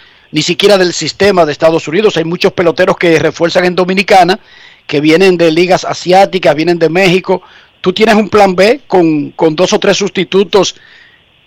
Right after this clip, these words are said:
Por ejemplo, yo creo que se va a firmar en cualquier momento, mucho antes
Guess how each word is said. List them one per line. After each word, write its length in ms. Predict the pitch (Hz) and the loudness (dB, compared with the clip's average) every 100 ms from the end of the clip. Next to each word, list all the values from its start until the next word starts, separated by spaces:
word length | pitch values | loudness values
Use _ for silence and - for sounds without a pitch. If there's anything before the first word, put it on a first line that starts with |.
| _ _ _ _ | _ _ _ _
Por 200 | 175 285 | 0 2
ejemplo, 580 | 160 196 269 202 185 170 | 4 4 2 2 2 2
yo 280 | 165 185 220 | 2 0 0
creo 280 | 185 208 170 | 2 2 2
que 120 | 196 | 0
se 120 | 165 | 2
va 120 | 156 | 2
a 20 | 185 | 2
firmar 280 | 185 175 | 0 0
en 60 | 175 | 0
cualquier 300 | 170 156 165 | -2 -2 -2
momento, 460 | 151 160 214 185 165 | -2 0 -2 -2 -4
mucho 320 | 202 185 190 | -2 2 4
antes 520 | 233 196 175 165 | 4 2 -2 -4